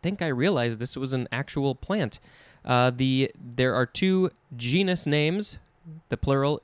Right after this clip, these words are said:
is genera, uh, Cytisus and Genista. And then number two, a bundle of firm, stiff twigs or fibers bound together on a long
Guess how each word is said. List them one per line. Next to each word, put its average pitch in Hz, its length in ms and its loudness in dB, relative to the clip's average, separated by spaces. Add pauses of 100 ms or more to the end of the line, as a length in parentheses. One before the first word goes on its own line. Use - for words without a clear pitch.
is 117 260 0 (140)
genera, 127 560 2 (720)
uh, 127 380 4
Cytisus - 1040 0 (340)
and 156 380 2 (160)
Genista. 117 840 0 (720)
And 131 120 2
then 160 120 4
number 147 180 4
two, 202 320 4 (220)
a 139 100 6
bundle 185 440 4
of 123 120 0
firm, 180 420 2
stiff - 480 -2
twigs 151 420 0
or 135 160 0
fibers 135 520 0
bound 135 440 0
together 151 400 2
on 117 140 2
a 110 80 2
long 143 460 2